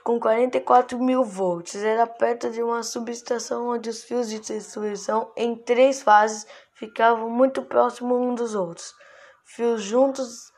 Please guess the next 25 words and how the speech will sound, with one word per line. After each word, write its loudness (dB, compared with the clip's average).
paralelos. 4
Havia 6
poleiro 2
mais 8
lírico 2
para 4
passarinhos 0
em 0
estado 2
de 0
amor. -2
Bem -4
te -10
vi, -4
donzela, 0
pousou -2
no -6
fio -6
à 0
direita -4
e -2
o -8
bem -4
te -14
vi -14